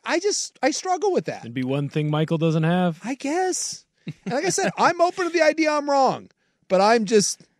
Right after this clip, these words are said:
Speaker 1: I just can't see it.
Speaker 3: It's eighty-one seventy-four bucks.
Speaker 1: <laughs>
Speaker 3: Good little ball game.
Speaker 1: But they,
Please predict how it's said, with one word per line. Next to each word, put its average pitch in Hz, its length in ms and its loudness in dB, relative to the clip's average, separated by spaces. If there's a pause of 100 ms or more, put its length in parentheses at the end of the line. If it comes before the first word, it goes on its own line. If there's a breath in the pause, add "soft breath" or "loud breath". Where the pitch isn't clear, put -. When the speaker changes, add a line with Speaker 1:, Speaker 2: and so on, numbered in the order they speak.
(720)
Speaker 1:
I 180 220 0
just 175 260 -2
can't 160 340 -4
see - 240 -6
it. - 140 -20 (3000 soft breath)
Speaker 3:
It's - 80 -12
eighty-one 123 400 -6
seventy-four 113 720 -10
bucks. - 480 -10
Speaker 1:
<laughs> 190 60 -6 (2750 soft breath)
Speaker 3:
Good 131 140 -12
little 123 160 -10
ball 120 180 -4
game. 110 240 -12
Speaker 1:
But 156 140 -6
they, 151 140 0